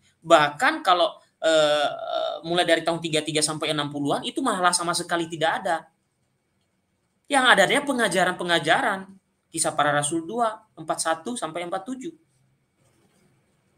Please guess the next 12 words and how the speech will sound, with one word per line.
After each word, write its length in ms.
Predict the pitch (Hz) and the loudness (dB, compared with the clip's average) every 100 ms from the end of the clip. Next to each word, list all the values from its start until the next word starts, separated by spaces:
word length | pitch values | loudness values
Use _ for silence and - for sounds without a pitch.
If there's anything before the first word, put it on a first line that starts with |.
| _ _ _ - | _ _ _ 6
Nah, 320 | 190 156 - - - | 6 6 0 -6 8
bahkan 540 | 175 156 151 294 320 | 10 10 6 0 0
di 100 | 220 | 0
sini 240 | 175 165 220 | -2 -2 -4
dikatakan 560 | 175 147 139 - 247 | 0 0 0 -2 0
bahwa 240 | 196 208 190 | 2 2 2
justru 560 | 233 - - 294 302 | 2 2 0 -2 0
yang 160 | 214 202 | 0 -2
sebenarnya 760 | 202 170 165 160 156 156 151 143 | -4 -4 -2 2 2 2 0 -2
harus 320 | 151 143 - | -4 -4 -6
kita 480 | - 147 135 120 - _ _ - | -6 -6 -4 -4 -10 _ _ -4
jadikan 560 | 160 160 156 247 294 | 4 4 4 -2 -2